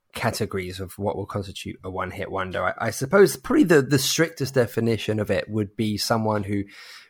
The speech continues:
releases a song, um, the song does very, very well,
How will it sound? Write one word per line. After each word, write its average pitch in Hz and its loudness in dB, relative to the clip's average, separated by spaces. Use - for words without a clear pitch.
releases 127 4
a 123 0
song, 110 2
um, 104 -2
the 101 -4
song 123 4
does 117 4
very, 135 4
very 120 4
well, 101 -2